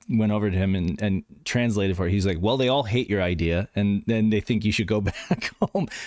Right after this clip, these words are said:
But he's like, "But I told you that you could do whatever you wanted to do, and so I'm going to, you know, stand by that decision," right?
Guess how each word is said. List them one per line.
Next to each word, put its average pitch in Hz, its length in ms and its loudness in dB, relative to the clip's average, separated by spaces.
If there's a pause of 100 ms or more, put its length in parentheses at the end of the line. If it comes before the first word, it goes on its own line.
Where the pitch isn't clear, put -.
But 123 100 2
he's 127 100 2
like, 127 160 0
"But 104 140 0
I 135 160 2
told 170 280 2
you 170 120 2
that 156 160 2
you 143 100 2
could 139 160 0
do 147 140 2
whatever 143 260 2
you 160 140 2
wanted 147 300 0
to 143 80 2
do, 117 420 2
and 101 180 2
so 101 160 0
I'm 107 200 4
going 110 260 2
to, 110 480 2
you 113 100 2
know, 107 120 2
stand 113 540 0
by 104 220 2
that 90 220 -2
decision," 87 500 0
right? 87 240 0